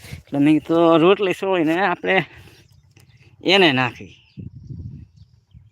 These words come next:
ગમે એને ખવારવું જ છે ને આપણે. એમ, જો. આ બાજુ સરસ મજાનું ઝીણી ઝીણું દર છે. એટલે આપણે રોટલીના ગોળ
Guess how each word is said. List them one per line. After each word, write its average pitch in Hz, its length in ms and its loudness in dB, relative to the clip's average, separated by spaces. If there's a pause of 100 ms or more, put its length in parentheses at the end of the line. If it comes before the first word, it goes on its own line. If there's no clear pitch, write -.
(420)
ગમે 196 240 -4
એને 165 140 2
ખવારવું 180 500 4
જ - 80 -14
છે 185 100 -2
ને 170 100 0
આપણે. 123 260 -6 (1400)
એમ, 117 140 -12 (580)
જો. 113 200 -10 (4000)
આ 123 180 -10
બાજુ 113 300 -12 (280)
સરસ 120 340 -18
મજાનું 113 440 -16
ઝીણી 117 260 -16
ઝીણું 117 300 -12
દર 117 260 -14
છે. 139 140 -10 (600)
એટલે - 180 -14
આપણે 127 420 -12
રોટલીના 135 580 -8
ગોળ 143 200 -4